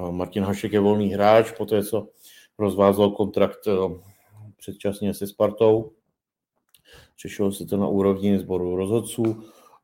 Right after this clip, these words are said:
Ehm, podle jakoby, eh, česky-, takového toho výstupu,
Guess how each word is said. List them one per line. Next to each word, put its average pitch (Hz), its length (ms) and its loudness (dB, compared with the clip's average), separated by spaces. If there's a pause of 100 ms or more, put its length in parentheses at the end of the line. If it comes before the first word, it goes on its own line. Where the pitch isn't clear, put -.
Ehm, 92 460 -2 (480)
podle 95 380 0
jakoby, 101 440 -4 (640)
eh, 92 260 -6
česky-, - 540 -16 (520)
takového 92 240 -4
toho 95 220 0
výstupu, 104 800 4